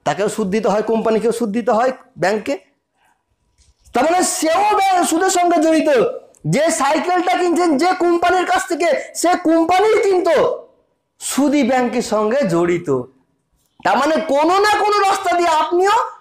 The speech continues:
সুদের টাকা ভক্ষণ করছেন। তাহলে বাঁচা যায় কিভাবে? সবাই তো সুদ খায়, সবাই তো সুদের টাকায় উপভোগ করছে, তাহলে বাঁচা যায় কিভাবে? কোন ব্যক্তি তাহলে বাঁচবে? সবাই তো তাহলে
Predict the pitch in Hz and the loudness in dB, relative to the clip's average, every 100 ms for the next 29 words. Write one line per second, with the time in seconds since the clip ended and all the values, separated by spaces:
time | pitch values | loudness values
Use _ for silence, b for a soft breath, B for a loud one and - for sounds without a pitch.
0 | _ _ - - 285 285 285 277 262 233 | _ _ -8 -2 0 0 0 0 0 0
1 | 240 262 262 220 214 - 190 139 - _ | -2 -2 -2 0 -2 -2 -2 -2 -10 _
2 | _ _ _ _ _ _ _ _ _ _ | _ _ _ _ _ _ _ _ _ _
3 | _ - - - - - - 262 262 208 | _ -20 -20 -20 -20 -8 -2 0 0 -2
4 | - - - 120 185 202 247 254 233 190 | -4 -10 -16 -6 -4 -2 -2 -2 -2 -4
5 | 139 135 117 117 - _ _ _ _ - | -4 -4 -6 -10 -18 _ _ _ _ -6
6 | 285 277 285 269 254 240 - 226 165 190 | -2 0 0 0 0 -2 -4 -6 -4 -2
7 | 160 - - - _ - 285 285 269 254 | -2 -4 -10 -20 _ -6 -2 0 0 0
8 | 254 - 233 247 - - - 240 233 233 | -2 -2 0 0 -2 -10 -6 -2 0 0
9 | 233 220 214 202 214 208 220 208 214 196 | 0 0 0 0 -4 0 0 2 2 -2
10 | B - 139 120 202 220 185 180 - 147 | B -14 -10 -4 -4 -2 -2 -2 -2 -2
11 | 143 143 135 B _ - 330 349 311 240 | 0 0 -2 B _ -2 2 2 0 -2
12 | 240 240 226 214 196 180 190 190 - 285 | -2 0 0 0 -2 0 -2 -4 -6 -2
13 | 269 262 233 233 214 208 208 180 | 0 0 0 0 0 2 0 -2